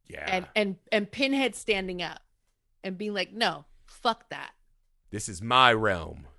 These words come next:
Speaker 2: You know, I
Speaker 1: Yeah.
Speaker 2: really enjoyed that.
Speaker 1: Awesome.
Speaker 2: I, I like that, um, it's kinda cool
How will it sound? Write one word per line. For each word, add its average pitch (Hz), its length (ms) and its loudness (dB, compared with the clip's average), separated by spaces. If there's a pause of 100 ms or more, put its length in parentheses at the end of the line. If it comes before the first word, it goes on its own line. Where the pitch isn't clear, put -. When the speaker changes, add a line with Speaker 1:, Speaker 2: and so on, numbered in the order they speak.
(480)
Speaker 2:
You 208 140 -4
know, 185 320 -4 (120)
I 208 100 2
Speaker 1:
Yeah. 240 140 2
Speaker 2:
really 226 200 2
enjoyed 170 400 -6
that. 151 200 -16 (600)
Speaker 1:
Awesome. - 260 -18
Speaker 2:
I, 202 380 2 (720)
I 208 180 4
like 208 440 0 (100)
that, 185 380 2 (100)
um, 165 560 -4 (3000)
it's - 220 0
kinda 277 360 0
cool 208 560 -4